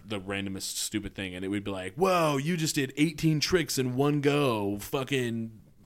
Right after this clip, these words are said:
here's a, one of these special points." And I'm like, "Oh, I was actually trying to, okay, yeah, I did that. Yep." You know, so, but you, what, redeem these points, or after so many, you know, you unlock a,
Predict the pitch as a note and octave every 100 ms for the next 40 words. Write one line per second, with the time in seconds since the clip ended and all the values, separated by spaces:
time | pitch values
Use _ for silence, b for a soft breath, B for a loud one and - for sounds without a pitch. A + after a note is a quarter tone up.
0 | B2+ C#3 B2+ A2+ A#2+ A#2+ B2 A#2+ A2+ -
1 | A#2+ A2 G#2 B2+ A2+ F#2 G2+ G2 F2+ -
2 | F2+ D2+ D2 _ b b b b b -
3 | E2+ D#2+ D#2+ - - - F#2+ E2+ D#2 D#2+
4 | - C2+ - D2+ D2 - G#2+ C3 C3+ F2+
5 | - - F#2 D2 C2+ C#2 - E2+ - _
6 | _ B B B G#2+ G2+ D#2+ - G#2+ F2+
7 | E2+ _ _ - _ _ _ _ _ -
8 | A#2+ A#2+ A#2 G#2+ A2 G2 F2+ G#2+ A2 G#2
9 | - G#2+ G#2 G2+ F#2+ G2 G2+ F#2+ - G2+
10 | G2 F#2 F#2 E2 F#2 F2+ F2 F2+ F2+ F2
11 | E2+ E2+ E2